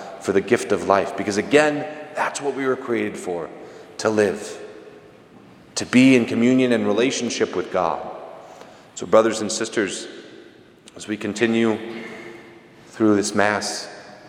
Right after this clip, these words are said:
let's ask the Lord that question. Is there anything I need to do to allow myself to live freely and to be able to enjoy the sweetness of life,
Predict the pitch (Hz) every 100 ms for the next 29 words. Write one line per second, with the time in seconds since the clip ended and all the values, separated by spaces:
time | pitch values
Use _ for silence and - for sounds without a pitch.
0 | - - - - - - 110 107 107 95
1 | - 107 107 - 90 - - - - -
2 | - 160 151 135 123 117 117 101 82 -
3 | 98 87 69 - - - - - - -
4 | 98 113 127 123 110 - 110 107 104 98
5 | 139 143 - 135 151 131 85 - - -
6 | - - - - - - - - - -
7 | - 113 117 110 104 98 92 113 120 107
8 | 92 - 120 120 113 107 90 92 87 73
9 | -